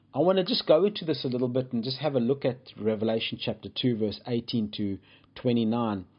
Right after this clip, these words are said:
just to give you a, a, a bit of a picture. And as I'm reading through,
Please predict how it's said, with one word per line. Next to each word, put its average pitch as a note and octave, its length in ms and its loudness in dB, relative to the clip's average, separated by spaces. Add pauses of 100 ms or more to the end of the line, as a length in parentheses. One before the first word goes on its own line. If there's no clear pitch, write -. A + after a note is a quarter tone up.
(360)
just D#3 180 -4
to D3+ 60 -2
give C#3 180 2
you C3+ 140 4
a, B2 280 0
a, G#2 80 -2 (100)
a A2+ 40 -6
bit B2+ 180 -2
of A#2 100 2
a A#2+ 60 2
picture. C3 360 -2
And G#2 140 -2
as F3+ 180 2
I'm F#3 180 2
reading C#3+ 460 2
through, C3 320 0